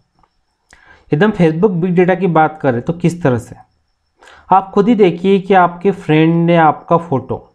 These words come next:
खुद के साथ Facebook पे अपलोड किया, आपको टैग नहीं किया, फिर भी Facebook ये बता देता है कि आप शायद उस फोटो के अंदर हो।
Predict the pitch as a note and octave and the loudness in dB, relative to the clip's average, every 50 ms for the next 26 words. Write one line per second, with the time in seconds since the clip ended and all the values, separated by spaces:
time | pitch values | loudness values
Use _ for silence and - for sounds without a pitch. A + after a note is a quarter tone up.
0 | _ _ - - C3+ - - - E3 E3+ E3+ E3 E3 E3+ - - C#3+ C3 B2+ C3 | _ _ -4 -4 -4 -2 -2 -2 0 0 0 0 -2 -2 -4 -2 -2 -2 -2 -4
1 | C#3 C3+ - D3+ C#3 - - A#2+ A2+ A2 A2 A2 A2+ - - _ _ _ _ _ | -8 -4 -4 -4 -4 -2 -4 -4 -6 -6 -6 -12 -18 -20 -20 _ _ _ _ _
2 | _ _ _ _ _ _ _ _ _ _ _ _ _ _ - D3+ D3 - - - | _ _ _ _ _ _ _ _ _ _ _ _ _ _ -2 -2 -2 -2 -4 -6
3 | F#3 F#3 F3 E3+ E3 D#3+ D#3 D#3+ D3 C3+ C3+ C3+ C3 C3+ C3 A#2 G2+ - - - | -6 -2 0 -2 0 0 0 0 0 0 0 0 -2 -4 -4 -6 -6 -6 -12 -20
4 | _ _ _ _ _ - F3+ F3+ E3+ A3 B3+ B3+ - G3+ F#3 F3 E3+ E3+ G3+ F#3+ | _ _ _ _ _ 0 0 2 2 2 2 2 2 0 0 2 2 2 0 2
5 | - G#3 G#3 F#3+ F#3 F3+ F#3 F3 E3+ D#3+ D#3 D3+ D3 - D#3 D3+ D3 D3+ D#3 D#3+ | 2 2 2 2 0 0 0 0 0 2 0 0 0 2 2 2 2 2 2 0
6 | D#3+ E3+ E3+ E3+ - F#3 F#3 F#3 F#3 - D3+ D3+ D#3 D#3+ D#3+ - - _ _ _ | 0 0 -2 -2 -2 0 0 0 2 2 2 2 2 2 0 -4 -12 _ _ _
7 | _ _ - E3 D#3+ E3 E3+ E3 E3+ F3+ F3 - - - C#3+ C3 C3+ D3 C#3 C3+ | _ _ 0 2 2 2 2 0 0 -2 -4 -4 -2 -2 -2 0 0 -2 -2 0
8 | - D3 B2+ A#2+ A#2 A#2 A2+ G2+ F#2 F#2 F2+ | -2 -2 -2 -2 -2 -4 -4 -6 -8 -12 -14